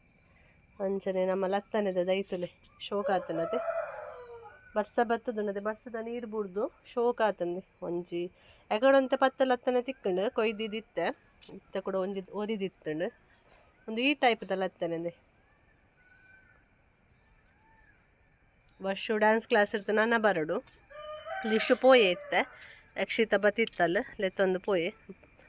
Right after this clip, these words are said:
ಪೋಯಲ್. ಅಂಚೆ ಇತ್ತೆ ಪೋಯೆ. ತುಲಿತೆ ಒಂಥರ ವೆದರ್ ಶೋ ಉಂಡು ತುಲೆ. ಮೋಡಲ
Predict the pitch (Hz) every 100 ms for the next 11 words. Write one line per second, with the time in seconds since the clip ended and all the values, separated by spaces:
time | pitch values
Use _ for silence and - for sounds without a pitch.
0 | _ - 220 180 156 214 - _ _ -
1 | - - - - 175 175 185 - 180 190
2 | 180 - - - - - - - - -
3 | - - - - - - - - - 190
4 | 180 - 185 180 175 - - - - -
5 | - - 202 202 196 208 208 214 - 214
6 | 208 208 208 175 160 175 185 - _ _
7 | _ _ _ _ _ _ _ _ - _
8 | 202 208 233 262